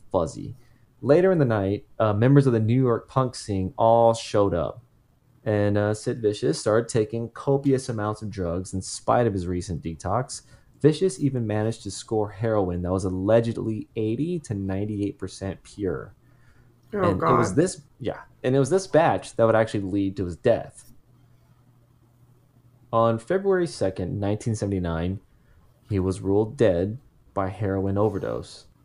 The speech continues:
Speaker 1: While the official ruling was an overdose, it was speculated that his mother was involved in his death.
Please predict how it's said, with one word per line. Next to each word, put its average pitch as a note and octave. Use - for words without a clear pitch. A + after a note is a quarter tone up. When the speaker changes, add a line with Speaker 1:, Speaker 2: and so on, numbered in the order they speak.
Speaker 1:
While D#3
the E3
official G3+
ruling G#2
was C#3+
an B2
overdose, F#2+
it A#2
was A#2
speculated G#2+
that F#2
his F#2+
mother B2+
was G#2+
involved F#2
in F#2+
his F#2
death. -